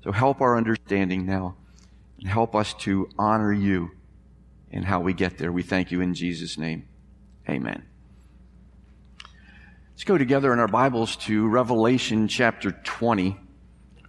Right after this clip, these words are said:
We're gonna be looking at the first six verses of Revelation chapter twenty. On Sunday mornings, we're looking at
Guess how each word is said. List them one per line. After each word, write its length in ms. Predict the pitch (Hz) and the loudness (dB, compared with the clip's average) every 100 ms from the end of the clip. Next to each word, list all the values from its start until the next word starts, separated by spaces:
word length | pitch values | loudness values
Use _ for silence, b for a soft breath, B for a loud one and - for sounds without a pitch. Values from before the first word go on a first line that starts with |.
| - - - - - - - | -20 -20 -20 -20 -20 -20 -12
We're 100 | 101 | -12
gonna 160 | 98 120 | -4 0
be 120 | 117 | 2
looking 380 | 120 120 117 113 | 2 2 2 2
at 360 | 107 - - 113 - | 2 0 -14 -16 -6
the 80 | 101 | -6
first 400 | - 123 - - | 0 0 0 -4
six 380 | - - - - | -2 -2 -4 0
verses 520 | 127 131 - 131 113 | 2 2 2 -2 0
of 120 | 95 | 0
Revelation 520 | 113 113 117 113 110 | 2 2 2 2 -2
chapter 360 | 107 113 - 92 | 0 -2 -2 -6
twenty. 480 | - - 127 107 120 B B B B B B - | -6 -2 0 0 -4 B B B B B B -2
On 160 | 110 113 | -2 2
Sunday 280 | 147 127 | 2 4
mornings, 480 | 120 123 135 139 - | 6 6 4 2 2
we're 220 | 110 113 | 2 4
looking 560 | 113 120 120 113 110 110 | 4 2 2 2 2 2
at 580 | - 107 101 101 - | 2 2 2 0 -4